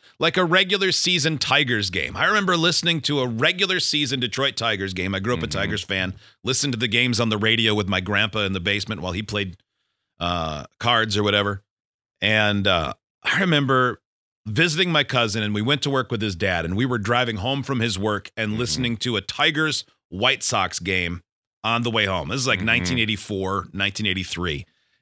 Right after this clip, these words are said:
Speaker 1: And I'm still mad at stupid Ron Kittle from the White Sox for hitting a home run. <laughs> I couldn't tell you the last time I watched a regular season baseball game and really just was completely enthralled with it.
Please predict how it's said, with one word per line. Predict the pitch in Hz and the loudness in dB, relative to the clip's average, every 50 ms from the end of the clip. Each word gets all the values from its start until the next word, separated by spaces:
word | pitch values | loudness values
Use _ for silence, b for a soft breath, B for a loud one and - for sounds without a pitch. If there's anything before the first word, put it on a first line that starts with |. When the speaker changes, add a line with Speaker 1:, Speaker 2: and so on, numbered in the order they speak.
| _ - | _ -6
Speaker 1:
And | - 101 | -4 -4
I'm | 101 101 | -2 -2
still | - - - - - 196 208 190 | -2 -4 -4 -2 0 0 0 0
mad | 151 131 135 131 143 139 | 0 2 2 4 4 2
at | 104 - | 2 0
stupid | - - - - - - 196 - 180 156 123 101 | 0 0 0 2 0 0 0 0 0 -2 0 2
Ron | 135 135 147 147 139 117 | 4 4 4 4 2 0
Kittle | - - - - 135 107 104 | -2 0 0 2 2 2 0
from | 98 - 120 104 | -2 -2 0 0
the | 98 104 | 0 2
White | 110 120 127 120 - | 2 2 2 2 0
Sox | - 110 101 - - | 0 0 0 0 -2
for | - - | -4 -2
hitting | - 117 131 127 117 | -2 0 0 2 0
a | 107 | 0
home | 92 110 117 110 107 107 | 0 0 0 0 0 0
run. | 113 107 87 78 73 - _ _ _ _ _ - | 0 -2 -2 -4 -8 -14 _ _ _ _ _ -10
<laughs> | - - _ _ _ _ _ _ _ _ _ _ _ - - | -10 -10 _ _ _ _ _ _ _ _ _ _ _ -2 0
I | 151 180 | 0 2
couldn't | - 233 233 180 156 143 - _ _ _ _ - | 2 2 0 0 -2 -10 -16 _ _ _ _ -4
tell | - - - 143 180 180 | -2 2 2 4 4 4
you | 139 117 107 104 | 2 2 0 0
the | 104 107 | 0 0
last | 110 110 107 113 113 - - | 2 2 2 2 2 0 0
time | 123 113 113 | 0 2 2
I | 104 | 2
watched | 104 107 107 110 107 - - | 2 2 2 0 0 -2 -2
a | 107 | -2
regular | 104 110 113 110 113 107 107 | 0 0 0 0 0 -2 -2
season | - - 123 117 101 101 92 | -2 0 -2 -2 -2 -2 -2
baseball | 87 98 110 113 - - 127 127 123 | 0 0 0 0 0 0 0 0 2
game | 110 127 127 131 123 | 2 2 2 2 0
and | 107 104 | 0 0
really | 110 113 113 113 110 | 2 2 2 2 2
just | 104 113 110 - - | 2 0 -2 -2 -2
was | 120 120 117 - - | -2 -2 0 0 0
completely | - 117 113 - - 120 131 139 - 135 135 123 | -2 -2 -4 -2 0 0 0 0 0 0 2 2
enthralled | 104 98 90 - 101 107 101 117 135 143 143 | 2 2 0 0 0 2 2 2 2 2 2
with | 156 160 165 | 2 2 2
it. | 196 185 - | 0 -2 -2